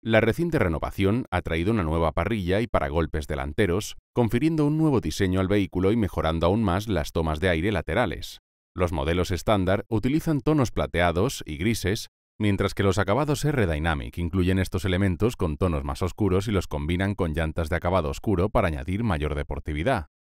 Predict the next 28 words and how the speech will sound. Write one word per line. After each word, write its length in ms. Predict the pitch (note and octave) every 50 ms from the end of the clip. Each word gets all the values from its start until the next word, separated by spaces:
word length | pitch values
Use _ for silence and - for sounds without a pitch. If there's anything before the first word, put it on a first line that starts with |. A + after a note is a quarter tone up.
| _ _ _ _ _
Los 200 | A#2 G#2+ G#2+ G2
faros 280 | - D#3 E3+ E3 B2+ G2+
delanteros 600 | G#2 F2 - - - G2 F#2+ F#2+ A2+ B2 G#2+ G2+
led 160 | F#2+ F2 D#2
de 140 | D2+ D2+ D2
serie 340 | - A2 G#2 G2 G2 G#2+
iluminan 420 | B2 B2+ G#2+ E2 D#2+ E2+ E2+ F2+ F2
el 140 | E2+ E2 -
camino 440 | - D#2 F2 G#2+ G2+ G2 A#2+ C#3
que 120 | - A2 F2
tenemos 380 | - D2+ D#2 D#2+ D#2+ D#2 -
por 160 | - F2+ D#2+ F2
delante 420 | F#2+ G#2+ G#2 F#2+ E2+ - A2 C3
con 140 | - G#2 F2
una 160 | E2+ E2 D#2+
luz 260 | E2+ G2 G#2+ C3 -
blanca 400 | G#2+ G2+ F2+ E2 E2 - - C#2+
nítida 420 | E2 A2 A2 G#2+ G2+ F#2 F2+ G2 A2
y 60 | G#2+
cuentan 480 | - G2 F#2 F2 E2 - G2 G#2+ B2+
con 200 | A#2+ - F#2+ D2
luces 280 | D2+ F2+ F2 - F#2+ E2
de 100 | E2+ F2+
conducción 680 | - F#2+ F#2 F2+ G2+ G2+ - - A2 G#2 A2+ B2+ B2+ G2
diurnas 420 | E2+ D#2+ E2 E2+ E2 D#2 D2+ -
distintivas. 840 | - F2 - - D#2+ E2 - - D3 G#2 - - - - - - - _ _ -
Los 200 | - A2 G#2 A#2+
acabados 440 | G#2+ B2 C#3 E3 D3+ D#3 D3 -